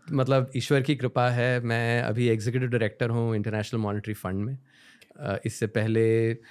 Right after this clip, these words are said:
सौभाग्य था मेरा, अ, मुख्य आर्थिक सलाहकार देश के, देश का, अम,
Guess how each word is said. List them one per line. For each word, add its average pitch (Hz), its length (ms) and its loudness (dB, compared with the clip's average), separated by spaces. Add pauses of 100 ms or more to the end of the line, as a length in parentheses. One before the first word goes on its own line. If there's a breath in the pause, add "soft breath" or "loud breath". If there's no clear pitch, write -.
(160 loud breath)
सौभाग्य 110 480 2
था 107 160 -2
मेरा, 104 340 2
अ, 104 440 -4
मुख्य 110 260 -4
आर्थिक 101 260 -6
सलाहकार 98 520 -4
देश 98 260 -6
के, 98 340 -10
देश 95 260 -10
का, 95 420 -10
अम, 90 340 -8